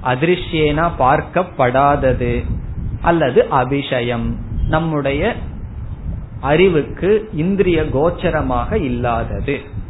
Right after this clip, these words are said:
இது ஒரு பொருள். இனி ஒரு விளக்காசிரியர் என்ன பொது-, பொருள் சொல்கின்றார்?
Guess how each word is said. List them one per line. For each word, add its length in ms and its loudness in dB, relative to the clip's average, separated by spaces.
இது 200 2
ஒரு 200 4
பொருள். 380 2
இனி 300 2
ஒரு 200 8
விளக்காசிரியர் 920 2
என்ன 220 2
பொது-, 320 0
பொருள் 300 0
சொல்கின்றார்? 760 2